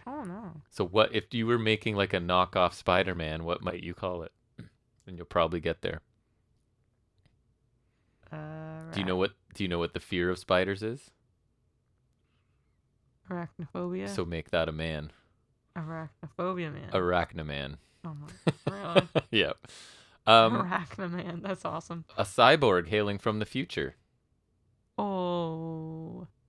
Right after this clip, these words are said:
Speaker 1: I feel like I should know this. Um,
Speaker 2: Oh, you will once I say who originally played him.
Speaker 1: No, I don't know.
Speaker 2: Originally played by Conan, but eventually replaced.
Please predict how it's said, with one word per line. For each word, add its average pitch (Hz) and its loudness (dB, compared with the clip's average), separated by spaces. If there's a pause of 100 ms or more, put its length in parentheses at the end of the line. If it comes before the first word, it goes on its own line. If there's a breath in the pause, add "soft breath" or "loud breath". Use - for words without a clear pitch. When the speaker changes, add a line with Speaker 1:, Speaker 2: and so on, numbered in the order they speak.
(520)
Speaker 1:
I - -20
feel 330 -6
like 381 -6
I 392 -4
should - -10
know 180 -6
this. - -14 (120)
Um, 165 -10
Speaker 2:
Oh, 87 2
you 87 0
will 87 4
once 76 -4
I 73 -2
say 78 -2
who 80 -4
originally 76 -6
played 73 -4
him. - -8
Speaker 1:
No, 185 -4
I 143 -6
don't - -10
know. - -14 (180)
Speaker 2:
Originally 107 4
played 98 0
by 82 4
Conan, 113 -4 (1160)
but 87 0
eventually 95 -2
replaced. 90 -4